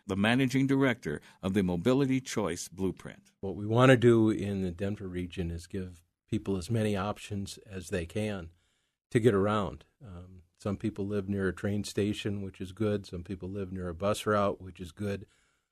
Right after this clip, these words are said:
Speaker 2: But a whole bunch of people don't live near either one. So, uh, over the long term, we really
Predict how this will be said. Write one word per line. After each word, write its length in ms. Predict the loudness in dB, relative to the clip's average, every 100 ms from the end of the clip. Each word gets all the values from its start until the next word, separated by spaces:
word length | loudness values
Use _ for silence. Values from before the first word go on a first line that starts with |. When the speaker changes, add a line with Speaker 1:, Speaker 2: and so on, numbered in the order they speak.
| _ 0
Speaker 2:
But 60 |
a 20 |
whole 140 | 2 6
bunch 260 | 6 4 0
of 60 |
people 320 | 0 2 2 0
don't 320 | 2 0 -2 -10
live 340 | -2 -2 -2 -8 _ _ _ _
near 300 | -2 2 4
either 260 | 6 6 4
one. 280 | 4 0 -4 -12 _
So, 360 | 4 6 6 4
uh, 400 | 2 2 2 -2 -8 _ _ 4
over 200 | 6 8
the 60 |
long 320 | 8 8 6
term, 360 | 2 0 -2 -2
we 100 | -4
really 480 | -2 2 2 2